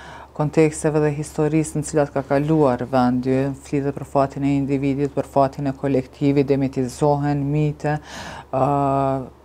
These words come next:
jipen, ë, përshkrime dhe për kampit e përqendrimit e tjera, po dhe në momentet, ë, kur duket që poezia po rrshqet, ka një farë lloj, ë,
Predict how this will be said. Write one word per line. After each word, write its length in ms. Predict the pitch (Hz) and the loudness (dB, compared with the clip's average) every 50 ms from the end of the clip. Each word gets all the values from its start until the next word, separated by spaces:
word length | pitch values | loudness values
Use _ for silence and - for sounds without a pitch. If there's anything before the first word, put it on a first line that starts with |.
| - - - - - 165 | -20 -20 -14 -6 0 2
jipen, 420 | 175 170 170 170 170 160 160 160 160 | 2 2 2 2 2 2 4 4 4
ë, 100 | 160 160 156 151 156 - - | 4 4 4 2 0 -4 -10
përshkrime 840 | 151 143 - - - - - - - 165 165 165 160 160 160 160 160 160 156 | -10 -8 -6 -8 -8 -10 -8 -2 2 4 4 4 4 4 4 4 4 4 4
dhe 100 | 151 156 151 - | 2 0 0 -2
për 160 | - - - - | -6 -12 -4 0
kampit 340 | - 165 165 160 160 165 156 | 2 2 4 2 0 -4 -6
e 80 | 160 156 | -6 -4
përqendrimit 720 | - 151 - - 160 160 156 156 165 170 165 165 165 156 | -6 -6 -4 -4 -2 -2 0 0 0 0 2 0 0 0
e 100 | 165 156 - | -2 -2 0
tjera, 320 | - 180 180 175 180 170 - - - - - - - | 0 2 2 2 0 -2 -6 -10 -14 -14 -16 0 4
po 100 | 196 185 | 6 6
dhe 100 | 190 185 | 6 6
në 80 | 180 190 | 4 4
momentet, 500 | 190 202 220 220 208 196 208 202 196 - | 4 6 6 6 6 4 0 0 2 4
ë, 160 | 196 196 190 190 - | 4 4 2 2 0
kur 160 | - 196 185 | 2 2 2
duket 480 | 170 165 208 208 202 - 185 175 175 - - | 2 2 0 0 2 0 -2 -4 -4 -2 0
që 160 | - 180 175 180 - | 0 0 0 0 2
poezia 680 | 180 175 175 175 175 170 175 - 190 196 196 180 170 165 170 - - | 2 4 4 4 2 0 -2 0 4 4 6 6 4 2 -2 -8 -2
po 160 | - 170 165 160 | 2 2 2 2
rrshqet, 680 | 156 - - - - - - - 170 143 127 - - - - - - - - - - _ | 0 -4 -10 -10 -8 0 4 4 4 4 4 0 -8 -20 -20 -20 -20 -20 -20 -20 -20 _
ka 140 | - 165 156 156 | -2 0 2 2
një 100 | 151 147 | 0 0
farë 280 | - - 151 151 151 147 151 | 0 2 2 2 2 2 2
lloj, 200 | 156 151 147 147 143 139 | 2 2 2 2 2 0
ë, 180 | 135 135 139 | 0 0 0